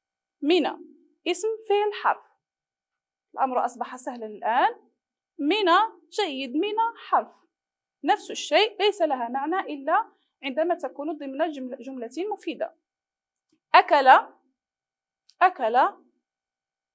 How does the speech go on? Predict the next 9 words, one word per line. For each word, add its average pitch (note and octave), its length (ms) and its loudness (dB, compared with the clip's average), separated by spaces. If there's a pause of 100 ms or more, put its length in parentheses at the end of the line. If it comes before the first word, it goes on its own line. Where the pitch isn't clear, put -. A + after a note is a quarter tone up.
(320)
واضح E4 360 2
الآن. B3 540 -2 (480)
أكل، D#4+ 260 -4
نعم، E4+ 500 2
هي D4 360 4 (720)
فعل. F3+ 440 -2 (400)
أكل، D4 360 0 (680)
فعل. - 440 -6 (460)
أعيد. E4 540 0